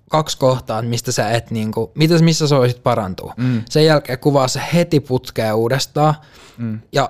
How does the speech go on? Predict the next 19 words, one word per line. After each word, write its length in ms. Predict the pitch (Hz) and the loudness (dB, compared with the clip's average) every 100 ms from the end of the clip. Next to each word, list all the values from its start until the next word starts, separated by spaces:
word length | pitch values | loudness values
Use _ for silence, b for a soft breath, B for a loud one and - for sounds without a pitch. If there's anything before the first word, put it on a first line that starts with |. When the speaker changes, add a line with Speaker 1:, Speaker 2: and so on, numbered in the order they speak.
| - | -2
Speaker 1:
sit 200 | 147 - | -4 0
tavallaan 420 | 156 151 147 143 | 2 2 4 4
jatka 260 | 147 151 151 | 2 2 -2
se 100 | 147 | 0
prosessi 480 | 139 147 143 123 127 | 0 2 2 0 -2
siihen, 340 | 139 135 127 | 0 2 0
että 120 | 123 139 | 0 2
pyydä 200 | 135 117 | 2 2
muilta 520 | 123 139 135 127 123 | 2 4 2 2 0
palautetta 840 | 135 123 120 120 117 - - 123 - B B B | 2 2 4 2 0 -4 -4 -4 -4 B B B
ja 200 | 127 120 - _ - | 0 0 -2 _ 0
kuvaa 280 | 156 160 151 | 2 2 2
se 140 | 151 | -2
sa-, 200 | - 175 | 0 0
sit 200 | - 143 | 2 0
samasta 540 | - 196 196 160 - 110 | 2 2 4 2 0 0
aiheesta 680 | 143 139 131 123 120 117 117 B B | 2 2 2 0 0 -2 -6 B B
se 180 | - 135 | -4 2
video 400 | 143 139 123 | 2 4 2